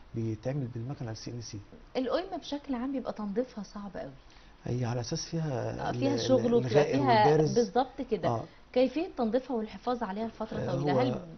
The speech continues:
Speaker 1: بالبلور.
Speaker 2: بتلمع كل فترة
Speaker 1: آه،
Speaker 2: ولا؟
Speaker 1: طبعا، هو المفروض إنها بالبلور، آه، اللي هو الهواء، آه، بنضف بيها، وبعد ما
Speaker 2: لكن ما،
Speaker 1: بنضف
Speaker 2: ما بت-، ما، ما،
Speaker 1: بفرشة
Speaker 2: ما
Speaker 1: صغيرة
Speaker 2: جبش
Speaker 1: ممكن
Speaker 2: حق، ما
Speaker 1: أعملها.
Speaker 2: بيج-، ما ي-،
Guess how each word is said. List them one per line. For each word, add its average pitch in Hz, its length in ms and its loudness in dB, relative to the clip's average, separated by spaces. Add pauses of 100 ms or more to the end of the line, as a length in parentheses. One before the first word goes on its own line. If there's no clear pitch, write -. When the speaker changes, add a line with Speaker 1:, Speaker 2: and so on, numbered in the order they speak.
(180)
Speaker 1:
بالبلور. 147 340 6
Speaker 2:
بتلمع 185 220 6
كل 240 320 2
فترة 214 380 -6
Speaker 1:
آه، 214 200 0
Speaker 2:
ولا؟ 143 100 2
Speaker 1:
طبعا، 117 320 0
هو 123 180 0
المفروض 131 520 0
إنها 139 140 0
بالبلور، 131 680 0
آه، 117 840 -6 (140)
اللي 131 120 -4
هو 131 80 -2
الهواء، 143 340 2 (440)
آه، 120 160 -4
بنضف 127 500 -2
بيها، 156 240 2 (460)
وبعد 135 240 0
ما 240 60 6
Speaker 2:
لكن 269 300 4
ما، 254 100 6
Speaker 1:
بنضف 214 80 -4
Speaker 2:
ما 226 80 6
بت-، 220 280 0
ما، 208 140 -2
ما، 190 60 -8 (120)
Speaker 1:
بفرشة 196 300 0
Speaker 2:
ما 123 80 0
Speaker 1:
صغيرة 247 180 2
Speaker 2:
جبش 269 120 2
Speaker 1:
ممكن 285 120 2
Speaker 2:
حق، - 80 -6
ما - 60 4
Speaker 1:
أعملها. 220 180 2
Speaker 2:
بيج-، 196 280 -6
ما 202 100 -4
ي-، 190 140 -6